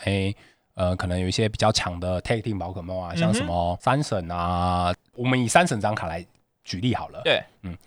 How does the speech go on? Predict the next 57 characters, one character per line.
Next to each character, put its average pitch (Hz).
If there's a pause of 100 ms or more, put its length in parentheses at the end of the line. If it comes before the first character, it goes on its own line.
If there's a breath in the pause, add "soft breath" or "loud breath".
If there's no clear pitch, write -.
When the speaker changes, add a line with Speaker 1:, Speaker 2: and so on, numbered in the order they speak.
Speaker 1:
三 196
神 156
这 139
张 147
卡 104
它 -
基 131
本 117
血 -
量 95
就 95
是 90
两 95
百 101
八 -
嘛。 80 (180)
Speaker 2:
嗯。 147 (360)
Speaker 1:
非 -
常 98
大， 92 (200)
非 127
常 110
难 95
解 87
掉。 92 (340)
Speaker 2:
嗯。 151
Speaker 1:
那 156
之 185
前 131
就 117
是 139
有 98
一 92
副 101 (400)
火 107
牌 90
就 104
非 -
常， 92
非 -
常 107 (120)
输 -
出 160
也 98
是 104
非 110
常 98
强， 92
就 101
是 107
所 92
谓 87
的 90
小 92
小 92
丑。 - (300)
Speaker 2:
哦。 131